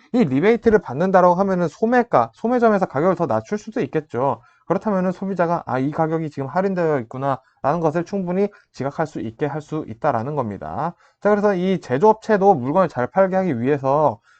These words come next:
소매업자에게 리베이트를 잘 제공하면은 이 소매업자도 그 리베이트를 분파이, 분파이, 아, 분파이라고 하면 안 되죠. 잘 분배해가지고 소비자들과 또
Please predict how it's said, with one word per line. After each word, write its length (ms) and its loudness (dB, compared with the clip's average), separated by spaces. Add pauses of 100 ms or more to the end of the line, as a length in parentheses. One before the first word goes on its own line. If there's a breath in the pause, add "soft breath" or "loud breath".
소매업자에게 880 2
리베이트를 460 -2
잘 220 -4
제공하면은 760 -4 (240)
이 80 -8
소매업자도 640 -2
그 120 -6
리베이트를 720 -2 (420 soft breath)
분파이, 460 0 (100)
분파이, 460 -2
아, 60 -10
분파이라고 400 2
하면 120 0
안 60 -4
되죠. 220 -6
잘 240 -10
분배해가지고 1000 -4 (160 soft breath)
소비자들과 640 -2
또 220 -6